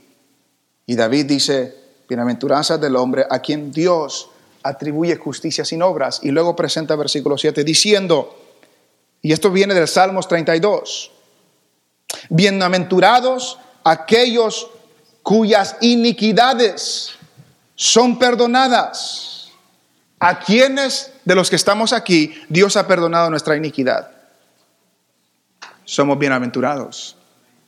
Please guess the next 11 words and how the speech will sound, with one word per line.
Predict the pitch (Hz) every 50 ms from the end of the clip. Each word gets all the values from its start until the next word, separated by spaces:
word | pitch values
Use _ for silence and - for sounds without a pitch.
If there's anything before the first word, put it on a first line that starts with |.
| _ _ _ _ _ _ _ _
Bienaventurados | - 123 139 147 147 - 160 160 175 214 240 240 247 247 233 - - - - - - _ _ _ _ _ -
aquellos | - - - - 220 240 247 247 233 247 240 240 - - - - - - - _
cuyas | - 190 196 196 190 180 180 - -
iniquidades | 190 185 180 180 151 - 170 170 180 220 233 226 220 - - - - -
son | - - 233 240 247 233
perdonadas | 233 240 233 226 226 220 233 240 233 220 160 - - - - - - - - _ _ _ _ - - - -
y | - 220 220 202 -
cuyos | - 202 220 202 190 208 190 -
pecados | - - 190 165 - 233 247 254 262 247 226 185 - - - - -
son | - - - 233 233 247 247
cubiertos. | 247 240 240 220 247 262 254 247 233 - 233 202 170 160 - - - - -